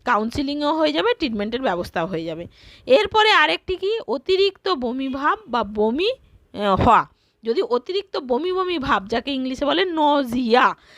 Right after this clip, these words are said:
বা বমি ভাব, মানে ভমিটিং হচ্ছে, তাহলে এটা তো ফার্স্ট ট্রাইমেস্টার অর্থাৎ বারো সপ্তাহের মধ্যে অর্থাৎ তিন মাসের মধ্যে এটা হওয়ার চান্স ভীষণ থাকে।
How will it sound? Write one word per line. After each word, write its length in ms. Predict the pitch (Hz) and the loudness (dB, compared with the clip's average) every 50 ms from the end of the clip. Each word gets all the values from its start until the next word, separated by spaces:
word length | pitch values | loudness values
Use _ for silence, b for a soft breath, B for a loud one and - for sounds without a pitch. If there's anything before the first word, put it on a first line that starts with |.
| B B B - | B B B 0
বা 280 | 196 233 262 320 - | 4 6 6 6 6
বমি 560 | - 262 220 220 226 226 226 233 247 254 254 240 | 4 0 0 0 0 0 0 -2 -2 -4 -4 -2
ভাব, 440 | 233 311 349 330 269 190 185 180 - - | 0 4 4 4 4 4 -2 -10 -8 -6
মানে 200 | 214 262 330 415 | -6 -6 -6 -6
ভমিটিং 600 | 339 214 185 202 208 214 214 220 - 285 359 349 | -4 -4 -2 -2 -2 -4 -6 -6 -6 -6 -4 -2
হচ্ছে, 420 | 302 277 214 - - - - 165 b b b b b b | -2 -2 -2 -4 -8 -10 -10 -10 b b b b b b
তাহলে 280 | - 247 285 320 320 294 | 0 0 2 2 2 2
এটা 180 | 294 269 302 | 2 0 -2
তো 220 | 302 - 311 311 294 - _ _ _ | -2 0 -2 -2 -4 -6 _ _ _
ফার্স্ট 280 | - - 151 - - - | 0 0 0 0 0 -4
ট্রাইমেস্টার 600 | - 233 226 240 226 226 233 - - - 233 220 | -4 -2 -2 -2 -2 -4 -4 -4 -4 -4 -2 0
অর্থাৎ 380 | 226 208 220 - 339 370 453 453 b b b b _ | 0 -2 -2 0 2 2 2 2 b b b b _
বারো 280 | 208 202 202 220 - 370 | 0 0 2 2 0 -2
সপ্তাহের 640 | - - 302 294 _ - 226 269 - 254 247 220 | -2 -2 -4 -4 _ -6 -6 -6 -4 -6 -6 -4
মধ্যে 360 | 202 208 208 214 220 240 302 | -6 -6 -8 -6 -4 -4 -2
অর্থাৎ 320 | 320 262 208 - - 226 - _ | 0 -2 -2 -4 -6 -10 -10 _
তিন 220 | 247 277 302 339 | -6 -6 -4 -4
মাসের 300 | 302 233 208 - 240 202 | -4 -4 -4 -4 -6 -6
মধ্যে 340 | 214 208 202 202 196 254 226 | -6 -6 -6 -6 -4 -4 -4
এটা 140 | 208 220 226 | -2 -2 -4
হওয়ার 260 | 208 208 202 202 208 - | -2 -2 -2 -2 -2 -4
চান্স 240 | - 202 190 196 - - | -8 -8 -8 -8 -10 -10
ভীষণ 300 | 202 196 233 262 294 320 | -10 -4 -2 -2 -2 -2
থাকে। 280 | - 311 294 - 320 | -4 -4 -4 -4 -6